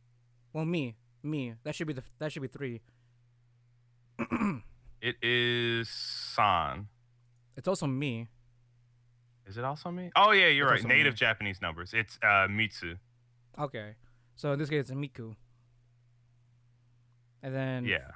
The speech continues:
Speaker 1: four
Speaker 2: So
Speaker 1: is
Speaker 2: then
Speaker 1: Yotsuba.
Speaker 2: Shion or Yotsuba. Okay, yeah, Yotsu. So I
Speaker 1: And
Speaker 2: guess they're going with the native,
Speaker 1: <clears throat>
Speaker 2: 'cause there's sh-, uh, what,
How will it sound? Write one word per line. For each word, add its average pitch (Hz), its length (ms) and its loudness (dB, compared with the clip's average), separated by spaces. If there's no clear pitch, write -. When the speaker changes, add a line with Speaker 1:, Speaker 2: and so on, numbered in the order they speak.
Speaker 1:
four 165 260 2
Speaker 2:
So 117 140 6
Speaker 1:
is 107 80 0
Speaker 2:
then 104 300 0
Speaker 1:
Yotsuba. 98 400 -4
Speaker 2:
Shion 107 1000 0
or 101 120 4
Yotsuba. 95 540 -2
Okay, 139 180 4
yeah, 107 220 4
Yotsu. 98 600 0
So - 120 2
I - 20 8
Speaker 1:
And 139 60 4
Speaker 2:
guess 190 160 2
they're 233 100 2
going 208 200 8
with 175 120 4
the 131 260 4
native, 110 540 4
Speaker 1:
<clears throat> - 760 -14
Speaker 2:
'cause 151 140 -2
there's 143 160 4
sh-, - 460 -4
uh, 107 340 6
what, 104 160 -6